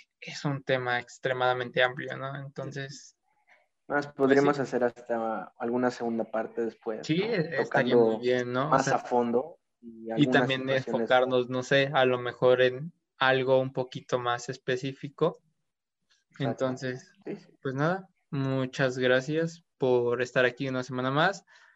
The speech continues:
Speaker 1: Eh, recuerden compartirlo, darle me gusta, suscríbanse. Eh, si lo están viendo en el promocional de Facebook, compártalo, vengan aquí a YouTube <laughs> a, a suscribirse al canal y chequen los demás episodios, están muy buenos.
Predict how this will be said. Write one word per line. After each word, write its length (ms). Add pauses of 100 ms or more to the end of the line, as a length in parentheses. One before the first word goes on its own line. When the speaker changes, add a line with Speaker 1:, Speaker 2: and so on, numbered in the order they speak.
(800)
Speaker 1:
Eh, 640
recuerden 680
compartirlo, 1000
darle 320
me 140
gusta, 560
suscríbanse. 1400
Eh, 320 (180)
si 60
lo 100
están 260
viendo 260
en 120
el 100
promocional 580
de 100
Facebook, 500
compártalo, 840 (200)
vengan 320
aquí 340
a 80
YouTube 500
<laughs> 0
a, 1120
a 60
suscribirse 720
al 140
canal 440
y 80
chequen 400
los 160
demás 320
episodios, 640
están 260
muy 160
buenos. 420